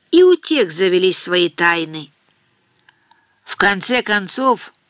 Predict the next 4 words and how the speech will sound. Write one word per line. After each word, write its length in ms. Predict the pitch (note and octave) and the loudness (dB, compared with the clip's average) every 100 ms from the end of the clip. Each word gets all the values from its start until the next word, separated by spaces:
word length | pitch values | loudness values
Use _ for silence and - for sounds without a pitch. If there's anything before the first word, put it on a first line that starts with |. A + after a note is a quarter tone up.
| _ _ | _ _
волей-неволей 1160 | D3+ F#3+ A3+ F#3+ F3 E3+ D3+ E3+ C#4 D4 D4 - _ _ | -2 0 2 2 -2 -6 -6 -2 0 0 -2 -6 _ _
зашевелился 840 | D#3 G3+ G3 F3+ E3+ F3+ C#4+ - C#4+ | -4 0 0 0 0 0 -2 -2 -4
и 180 | - | -2
Ленсман 760 | C4 D#3+ D#3+ D#3+ - D#3+ D#3+ | -2 -2 -4 -6 -10 -8 -8